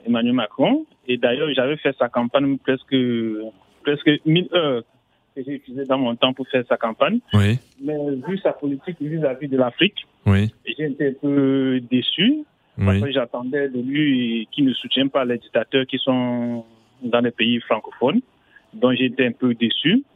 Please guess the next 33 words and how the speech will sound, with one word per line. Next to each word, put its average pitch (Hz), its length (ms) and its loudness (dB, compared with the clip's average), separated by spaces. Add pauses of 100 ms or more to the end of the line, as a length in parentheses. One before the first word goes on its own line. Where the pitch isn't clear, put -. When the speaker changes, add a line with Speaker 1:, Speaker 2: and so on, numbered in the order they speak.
(140)
Speaker 1:
Donc, 117 460 -2
pour 175 100 2
le 147 60 4
moment, 135 400 0
je 127 140 -6
vais 143 120 0
changer 120 380 -2
de 113 100 -4
candidat. 113 600 -2
Je 117 60 -2
vais 135 100 2
voter 117 400 0
un 175 140 2
autre 160 180 -2
candidat. 123 420 0 (360)
Speaker 2:
Oui. 113 260 4
Speaker 1:
Mais, 123 220 -4
euh, 120 460 -8 (160)
voilà, 113 240 2 (200)
ma 123 180 4
Speaker 2:
Hmm. 101 100 2
Speaker 1:
décision 117 320 0
est - 80 -2
déjà 123 240 -4
prise 185 320 -6 (140)
pour 139 100 4
mon 117 140 2
candidat. 120 480 0
Je 123 100 -2
vais 127 100 2
pas 135 120 2
le 131 140 0
dire 117 160 -4